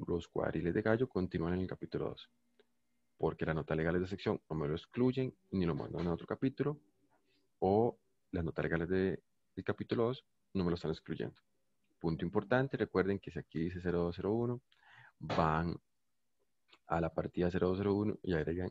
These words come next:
la nota legal del capítulo dos, uno A. Van a la cero dos cero ocho,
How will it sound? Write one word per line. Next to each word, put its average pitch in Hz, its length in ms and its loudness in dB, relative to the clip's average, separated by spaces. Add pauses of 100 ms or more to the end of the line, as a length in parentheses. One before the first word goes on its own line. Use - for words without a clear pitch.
(120)
la 80 200 0
nota 87 440 -2
legal 104 280 2
del 107 80 -4
capítulo 90 480 -4
dos, 110 360 0 (1500)
uno 87 480 0
A. 76 240 2 (840)
Van 73 180 2
a 73 40 0
la 78 120 -4
cero 85 240 0
dos 90 140 0
cero 107 260 2
ocho, 127 440 -2